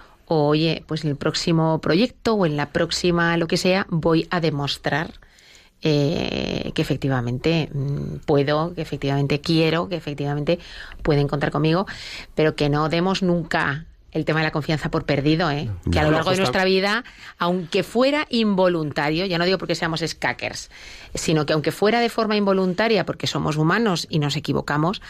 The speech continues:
Speaker 1: habrá ocasiones en las que hagamos caso, digo, que hagamos cosas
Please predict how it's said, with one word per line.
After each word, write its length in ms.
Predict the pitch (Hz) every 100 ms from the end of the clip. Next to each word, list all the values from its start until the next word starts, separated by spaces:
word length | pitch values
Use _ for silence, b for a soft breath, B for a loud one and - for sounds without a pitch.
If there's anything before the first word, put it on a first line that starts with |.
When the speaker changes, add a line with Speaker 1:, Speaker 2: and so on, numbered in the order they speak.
| B B B
Speaker 1:
habrá 180 | - 147
ocasiones 340 | 143 151 180 190
en 20 |
las 140 | 143
que 80 | -
hagamos 280 | 131 139 156
caso, 380 | - 196 240 320 B B B B
digo, 220 | 165 151
que 80 | 143
hagamos 260 | 131 160 165
cosas 460 | 214 202 254 311